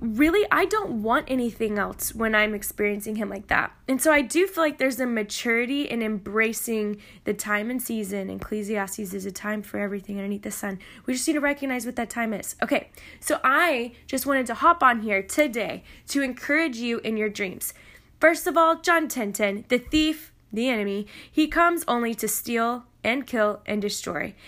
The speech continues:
But Jesus came that they may have life and have it abundantly." Okay, newsflash, holla, holla, holla, the enemy doesn't want our dreams to come true,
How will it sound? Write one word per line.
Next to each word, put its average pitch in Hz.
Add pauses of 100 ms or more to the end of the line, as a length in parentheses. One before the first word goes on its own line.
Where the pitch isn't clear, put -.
(180)
But 247
Jesus 294
came 214 (300)
that 220 (220)
they 233
may 220
have 220
life 208 (320)
and 214
have 214
it 202
abundantly." 190 (1300)
Okay, 247 (600)
newsflash, 254
holla, 240
holla, 247
holla, 214
the 208
enemy 226
doesn't 214
want 202
our 196
dreams 202
to 208
come 196
true, -